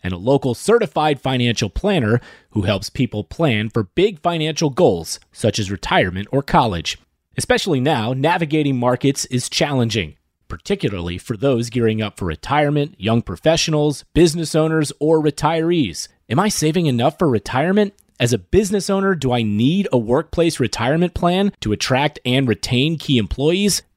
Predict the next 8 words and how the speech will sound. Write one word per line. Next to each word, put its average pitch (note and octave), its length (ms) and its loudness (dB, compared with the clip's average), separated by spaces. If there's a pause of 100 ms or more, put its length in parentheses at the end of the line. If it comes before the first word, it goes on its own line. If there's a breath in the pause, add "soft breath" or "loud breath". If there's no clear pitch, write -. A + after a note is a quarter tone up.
Am D3 100 0
I F3 40 2
using G3 280 0
the G3 80 0
right F#3+ 260 0
individual F3 760 0
investment B2 560 0
strategies? G#2 720 -2